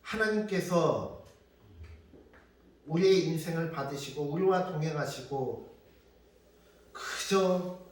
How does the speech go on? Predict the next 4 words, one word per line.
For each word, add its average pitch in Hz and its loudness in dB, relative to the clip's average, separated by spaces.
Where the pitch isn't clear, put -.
혈기 185 -2
부리고 131 -6
그저 185 0
화내고 160 -4